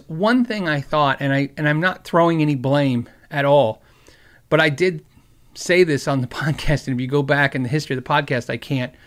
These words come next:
take that back, what I've said in the past, which is one of my complaints was I kind of feel like, you know, I, I tell companies all the time, especially if companies are friends, I tell them all the time, like, "Don't believe your own hype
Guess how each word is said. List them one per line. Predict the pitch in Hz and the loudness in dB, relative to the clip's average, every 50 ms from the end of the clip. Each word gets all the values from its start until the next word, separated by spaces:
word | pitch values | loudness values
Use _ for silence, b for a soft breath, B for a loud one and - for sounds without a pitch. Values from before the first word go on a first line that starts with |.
| B B B B B B | B B B B B B
take | - 143 139 127 - - | -6 -4 -4 -4 -4 -6
that | 117 120 131 - | -6 -6 -6 -2
back, | 139 139 135 127 - - | 0 2 2 2 0 -4
what | 135 117 | -4 -6
I've | 117 104 | -6 -6
said | - - 127 | -4 -4 -4
in | 123 | -4
the | 113 104 | -4 -6
past, | - 131 123 117 - - | -6 -4 -4 -4 -6 -6
which | 131 127 - 139 | -8 -8 -6 -6
is | 127 120 | -6 -4
one | 131 147 165 165 | -2 -2 0 0
of | 160 | 0
my | 147 135 131 117 - - _ _ _ | 0 0 -2 -4 -8 -12 _ _ _
complaints | - 143 135 - 202 190 185 165 147 143 - - _ b b b b b b b b b b b b b b | -8 -8 -6 -2 0 0 0 0 -2 -4 -8 -18 _ b b b b b b b b b b b b b b
was | - 156 151 175 | 0 0 0 2
I | 170 | -2
kind | 156 - - - - 240 294 | -4 -6 -10 -4 0 0 0
of | 320 320 | 0 0
feel | - 214 208 202 180 | 0 -2 0 0 2
like, | 170 160 160 156 - - b b b b b b b b b b b b b b _ _ _ _ _ _ _ - | 2 2 2 0 -2 -6 b b b b b b b b b b b b b b _ _ _ _ _ _ _ -8
you | 160 170 | -6 -2
know, | 170 170 160 160 131 - _ _ _ _ _ - | 0 0 0 0 -2 -6 _ _ _ _ _ -4
I, | - 170 165 - - - | -2 -2 -2 -2 -4 -8
I | 175 | -8
tell | 147 - 233 226 | -6 -6 -8 -8
companies | - - 226 202 202 175 165 | -2 -2 -2 -2 0 -2 0
all | 156 151 | -2 -2
the | - | 0
time, | 170 | -2
especially | 147 - 202 196 - 233 208 | -4 -2 -4 -4 -4 -4 -6
if | 185 | -6
companies | - 185 175 156 160 143 147 | -6 -8 -6 -4 -4 -2 -2
are | 127 117 | -2 -4
friends, | - - - 131 127 123 120 117 117 - - - _ _ - | -4 -6 -6 -4 -2 0 -2 -2 -4 -6 -12 -16 _ _ -12
I | 139 135 | -12 -12
tell | - - 165 | -8 -6 -4
them | 160 147 | -2 -2
all | 139 | -2
the | - - | -2 -4
time, | 139 127 | -4 -4
like, | 123 117 110 - - | -4 -6 -6 -8 -6
"Don't | 165 160 175 - - _ | -6 -6 -6 -6 -10 _
believe | - 165 160 156 156 147 143 131 135 | -8 -6 -4 -2 -2 -2 -2 -4 -4
your | 127 127 | -4 -2
own | 127 127 123 | -2 -2 -4
hype | 110 - - 120 113 113 123 - | -6 -4 -6 -6 -6 -6 -10 -16